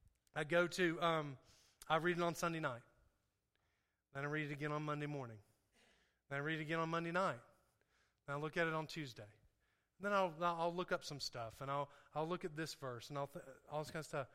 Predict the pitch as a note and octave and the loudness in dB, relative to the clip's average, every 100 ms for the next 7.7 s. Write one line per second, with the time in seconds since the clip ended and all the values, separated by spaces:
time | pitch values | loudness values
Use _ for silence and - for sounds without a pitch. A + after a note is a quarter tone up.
0 | - _ - D#3+ F3+ G3+ F3+ F#3 E3 D#3 | -20 _ -8 -4 -2 -2 -2 -4 -4 -4
1 | E3 D3 D3+ D3 D3 C3 B2 A#2 G#2 G2+ | -4 -6 -8 -8 -8 -8 -8 -10 -12 -16
2 | _ _ _ _ _ _ _ _ _ _ | _ _ _ _ _ _ _ _ _ _
3 | _ _ - D#3+ D#3+ F#3+ F3 F#3+ G#3 - | _ _ -8 -8 -2 0 4 4 4 2
4 | G#3+ F3+ D#3+ D3 F3+ F3 F3 - - - | 2 2 0 -2 0 0 -2 -6 -10 -8
5 | - E3+ C#3+ C3+ D#3+ D3+ D#3+ D#3+ D#3 C3+ | 0 2 2 4 2 4 2 2 -2 -4
6 | E3 D3 A#2+ A#2+ D3+ D3+ - - - - | 0 0 -2 -2 -2 -2 -6 -18 -12 2
7 | F#3 D3+ E3+ D3+ - C#3 A2+ | 2 4 0 -2 -2 -2 -4